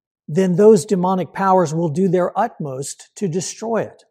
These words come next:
Has God, through Jesus Christ, broken down the walls dividing human beings of different races and cultures from each other? Then the devil will strive to rebuild those walls.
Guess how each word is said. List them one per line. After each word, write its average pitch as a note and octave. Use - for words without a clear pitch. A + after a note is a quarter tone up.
Has F#3+
God, G#3+
through A3
Jesus F#3+
Christ, D3+
broken A3
down G3+
the F3+
walls F3
dividing E3+
human E3+
beings E3
of C3
different F3
races F3
and C#3+
cultures F#3+
from E3
each D#3+
other? D#3
Then F#3+
the F#3
devil A3
will G3
strive F3+
to G3
rebuild F3+
those B2+
walls. A#2+